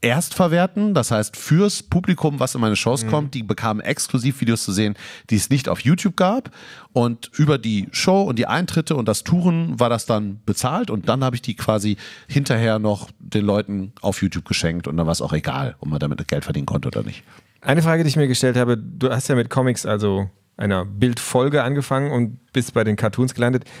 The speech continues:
Speaker 2: Ist das auch dem Internet geschuldet? Hast du quasi das Gefühl gehabt, dass diese Einbildformate auf Social Media, im Internet, auf deiner Webseite besser funktionieren?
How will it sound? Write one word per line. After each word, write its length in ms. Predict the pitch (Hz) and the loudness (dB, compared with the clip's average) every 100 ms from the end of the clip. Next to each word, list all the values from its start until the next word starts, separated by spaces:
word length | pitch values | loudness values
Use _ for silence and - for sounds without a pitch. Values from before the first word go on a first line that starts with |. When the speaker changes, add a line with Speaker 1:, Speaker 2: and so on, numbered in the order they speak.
| - | -4
Speaker 2:
Ist 160 | - 139 | -2 2
das 160 | 156 - | 2 2
auch 180 | 123 | -2
dem 280 | - 127 117 | 0 0 2
Internet 480 | 139 143 135 131 - | 2 4 4 0 -2
geschuldet? 580 | 127 - 135 139 175 170 | -6 -2 2 2 2 0
Hast 280 | 120 127 - | 0 0 0
du 100 | 135 | -2
quasi 600 | - 131 123 123 123 123 | 2 2 4 4 2 0
das 260 | - 117 - | 0 -2 0
Gefühl 260 | 117 131 123 | 0 0 2
gehabt, 260 | 117 - | 0 2
dass 300 | 120 - - | -2 -2 -4
diese 480 | 120 110 117 113 127 - - _ | -2 2 4 4 0 -8 -20 _
Einbildformate 1300 | 117 139 135 139 143 - 120 117 123 135 127 127 143 - | 0 2 2 0 0 -2 0 2 0 2 2 2 0 -2
auf 200 | 113 107 | -4 -2
Social 340 | - 120 123 | -2 0 2
Media, 460 | 117 123 120 117 123 | 2 4 4 2 0
im 200 | 127 123 | 0 0
Internet, 500 | 123 120 113 110 113 | 2 2 2 0 -2
auf 120 | 113 | -2
deiner 220 | 117 113 | 0 0
Webseite 360 | 110 110 113 107 | 0 0 -2 2
besser 320 | 113 107 120 | 0 2 -2
funktionieren? 800 | - 120 117 - 117 123 151 180 | 0 -4 -2 0 2 2 0 -2